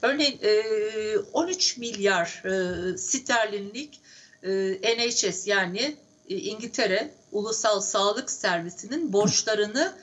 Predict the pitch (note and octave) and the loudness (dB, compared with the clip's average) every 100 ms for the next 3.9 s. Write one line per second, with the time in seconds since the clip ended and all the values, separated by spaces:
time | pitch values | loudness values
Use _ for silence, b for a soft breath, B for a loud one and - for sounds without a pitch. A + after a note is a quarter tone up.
0 | B _ - G#3+ G#3+ G#3+ G#3 - - C#4 | B _ 0 2 4 2 2 0 2 2
1 | G#3+ G#3 - G3 - F3 D#3 - - _ | 2 0 0 -8 -10 -10 -10 -12 -18 _
2 | - - A3 G#3 C4+ F#4+ - - G#3+ F#3+ | -16 -12 -10 0 0 4 4 2 0 2
3 | E3+ F3 - - - A3+ F#3 A#3 D4+ | 4 2 0 -4 0 0 0 -2 -6